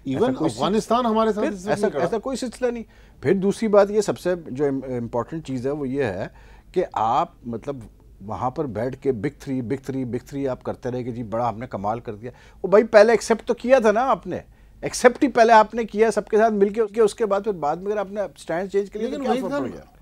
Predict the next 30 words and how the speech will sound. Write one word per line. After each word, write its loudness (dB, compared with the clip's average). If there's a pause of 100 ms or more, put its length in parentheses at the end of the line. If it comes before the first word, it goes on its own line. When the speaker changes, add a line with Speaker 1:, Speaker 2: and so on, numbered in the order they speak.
(120)
Speaker 1:
जो 2
बड़े 2
एडमिनिस्ट्रेटर्स 0
थे -4
like -4
एहसान -6
मानी -10 (560)
या, -2
अ, -2 (440)
जनरल -6
तौकीर -6
या 2
खालिद -2
Speaker 2:
अब्बासी, 2
Speaker 1:
महमूद, 0
Speaker 2:
आरिफ 0
Speaker 1:
माजिद 0
Speaker 2:
अब्बासी -6
Speaker 1:
खान, 2
Speaker 2:
वगैरह। -2
Speaker 1:
आरिफ -2
अब्बासी, -6 (500)
इनसे -2
अगर 0
एक -6 (180)
बैठ -4
के 2
राय 0
ले 2
लेते, -2